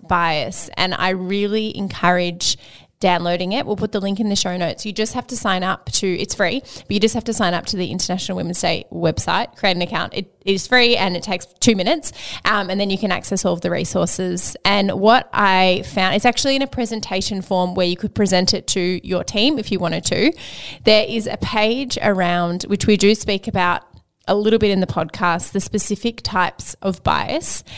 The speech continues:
And I think we so often think of bias in terms of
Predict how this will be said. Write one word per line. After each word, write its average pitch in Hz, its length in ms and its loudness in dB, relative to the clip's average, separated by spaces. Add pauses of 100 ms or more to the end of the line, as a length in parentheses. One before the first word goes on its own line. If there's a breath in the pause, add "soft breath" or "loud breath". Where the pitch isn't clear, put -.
(300 loud breath)
And 196 260 2
I 185 140 0
think - 500 -4
we 226 200 4
so 226 200 6
often 196 360 2
think 185 320 -4
of 190 160 -8
bias 165 480 2
in 190 160 -6
terms 180 320 -4
of 180 320 -6